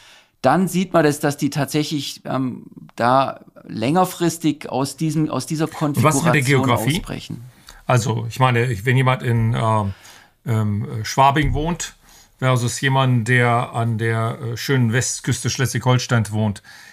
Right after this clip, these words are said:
Speaker 2: geht man davon aus, dass die dieselben Mikrobiome
Speaker 1: Ja.
Speaker 2: haben oder ist da ein Abstand? Und wie groß ist dieser Abstand verglichen, sagen wir, mit diesen Enterotypen oder mit Krankheit und gesund?
Speaker 1: Ja,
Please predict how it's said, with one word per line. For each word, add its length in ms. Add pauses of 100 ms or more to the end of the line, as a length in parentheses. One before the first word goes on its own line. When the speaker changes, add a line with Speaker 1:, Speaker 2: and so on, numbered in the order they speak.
(140)
Speaker 2:
geht 160
man 100
davon 220
aus, 300
dass 140
die 100
dieselben 500
Mikrobiome 500
Speaker 1:
Ja. 60
Speaker 2:
haben 260
oder 100
ist 120
da 60
ein 80
Abstand? 560 (320)
Und 100
wie 60
groß 240
ist 80
dieser 180
Abstand 340
verglichen, 380
sagen 180
wir, 60
mit 80
diesen 160
Enterotypen 600
oder 180
mit 160
Krankheit 400
und 100
gesund? 440 (2500)
Speaker 1:
Ja, 180